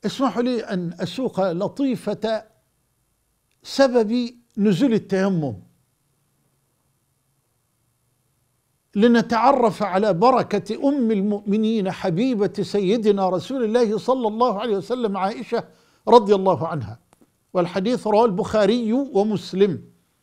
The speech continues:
عن أم المؤمنين عائشة رضي الله عنها قالت: "خرجنا مع رسول الله صلى الله عليه وسلم في بعض أسفاره"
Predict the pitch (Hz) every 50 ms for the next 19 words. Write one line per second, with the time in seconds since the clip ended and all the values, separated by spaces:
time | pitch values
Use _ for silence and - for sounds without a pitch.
0 | _ _ _ _ _ _ _ - - 180 202 214 - - 294 302 294 247 214 214
1 | 208 196 208 220 - 190 233 262 247 208 180 190 202 208 233 277 226 - 247 226
2 | 175 - 208 226 226 180 202 196 196 208 233 226 202 196 240 240 220 185 - 208
3 | 226 202 139 123 113 - - _ _ _ _ _ - _ _ _ _ _ _ _
4 | _ _ _ _ _ _ _ _ - - 208 208 233 269 277 196 208 226 226 226
5 | 233 220 196 233 240 233 233 214 220 196 208 - 269 277 233 226 233 240 247 226
6 | 208 208 175 - 233 240 226 202 202 208 208 226 254 254 - 208 214 226 196 208
7 | 202 208 - 254 262 233 214 214 233 240 233 - - _ _ _ _ _ _ -
8 | 226 247 226 190 254 254 226 180 196 233 202 196 - - - 208 214 196 170 156
9 | 110